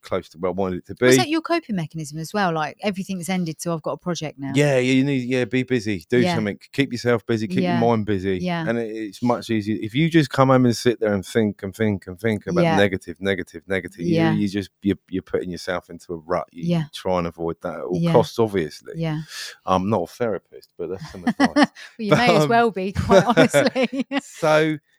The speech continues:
Speaker 1: I got to the spare room and I was literally looking at it thinking, "Right, this is four plain white walls. It's very dull and boring and just, I, I, I'll have a go at paint." I haven't done it for years, you know, literally left secondary school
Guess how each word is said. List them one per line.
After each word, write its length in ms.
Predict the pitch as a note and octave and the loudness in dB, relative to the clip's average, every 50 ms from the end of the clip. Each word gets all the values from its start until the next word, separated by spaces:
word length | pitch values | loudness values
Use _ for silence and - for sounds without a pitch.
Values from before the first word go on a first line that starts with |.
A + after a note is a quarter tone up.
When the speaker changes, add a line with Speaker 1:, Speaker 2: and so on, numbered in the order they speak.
| _ _ _ | _ _ _
Speaker 1:
I 60 | C3+ C#3 | -2 4
got 220 | - F#3+ F#3+ F#3+ | 4 4 4 4
to 80 | - E3+ | 2 0
the 80 | D#3+ | 0
spare 340 | D3 - - D#3 D3 C#3+ C3+ | -2 2 4 6 6 6 6
room 380 | C3 D3 D3 B2+ A#2 G#2+ G#2+ G#2+ | 6 6 6 6 6 4 2 -2
and 160 | A2+ B2 B2 | -2 -2 0
I 20 | |
was 140 | B2 B2 C3 | -2 -2 -2
literally 320 | D3 D#3 C3 A#2 C3 B2+ | -2 -4 -2 -2 -2 0
looking 240 | B2+ C#3+ - - B2+ | 0 0 0 0 -4
at 60 | A#2+ | -6
it 40 | A2 | -6
thinking, 180 | A#2 C3 A#2+ B2 | -6 -8 -6 -6
"Right, 120 | B2+ A#2 B2 | -6 -6 -6
this 140 | C#3 C3+ | -8 -8
is 100 | C3+ A#2 | -12 -16
four 460 | - - - - C3+ C3+ C3+ C3 B2 - | -18 -20 -14 -8 -6 -2 -2 -2 -2 -4
plain 520 | - - - C3 B2+ B2+ A#2+ A#2+ A#2+ A2+ | -8 -4 -2 0 0 0 0 -2 -2 -4
white 300 | A2 A#2+ A#2+ A#2 A2+ - - | 0 0 0 0 0 -2 -6
walls. 400 | A2+ A#2+ B2+ B2 A#2 G#2+ G2+ G2 G#2+ | -4 -2 0 0 0 0 -2 -4 -6
It's 220 | E2+ C2 - G#2 | -10 -10 -14 -18
very 480 | G#2 F#2+ A#2+ B2 B2 A#2+ A#2+ A#2+ A2+ - _ _ | -6 0 0 2 2 2 0 0 -2 -4 _ _
dull 480 | A#2+ A#2 A#2 A#2 A#2 A#2 A2 A2+ A2+ | 2 4 4 4 2 0 -2 -4 -4
and 160 | A2 G#2+ G2+ - _ | -6 -8 -10 -12 _
boring 640 | G#2+ A2+ A2 A2 A2 G#2 G#2 G#2 G#2+ G#2+ G#2+ G#2 | -4 -2 0 0 0 0 0 0 0 -2 -2 -4
and 200 | G#2 G#2 G#2 G2+ | -6 -6 -8 -8
just, 280 | - G#2 G2+ - - A#2+ | -8 -10 -10 -10 -8 -6
I, 80 | A#2+ C3 | -6 -6
I, 240 | C3 A#2+ B2 C3 A#2+ A2 A2+ A#2 A2+ F#2+ - | -6 -4 -4 -4 -4 -4 -6 -10 -12 -10 -6
I'll 140 | - C3+ C3+ | -6 -4 -4
have 140 | C#3 C3 B2+ | -4 -6 -6
a 40 | B2+ | -4
go 140 | - A2+ | -4 -4
at 100 | G2 - | -4 -6
paint." 200 | - - B2 - - | -8 -12 -12 -8 -6
I 40 | B2 | -4
haven't 180 | C3+ C#3 B2+ - | -4 -4 -2 -2
done 100 | B2 A#2 | -2 -4
it 80 | A2 | -4
for 80 | - B2 | -6 -8
years, 480 | A#2 A#2 B2+ B2+ A#2+ A2+ G2+ F2+ E2 - | -4 0 2 2 2 2 0 -2 -6 -10
you 100 | G#2+ A2 | -10 -8
know, 180 | A2 G2 F#2+ F#2 _ _ _ _ _ _ _ - | -6 -8 -8 -8 _ _ _ _ _ _ _ -8
literally 360 | C3 C#3 A2+ A2+ B2+ C3 B2 A#2+ | -8 -8 -6 -6 -4 -4 -2 2
left 240 | B2 C3 A#2+ - - | 4 4 4 4 0
secondary 520 | - - A#2 A2+ - - A2+ G2+ G2 F#2 | -4 -6 -6 -6 -4 -8 -10 -10 -10 -12
school 360 | - - - G2+ G2 G2 F#2 | -12 -8 -4 0 0 0 0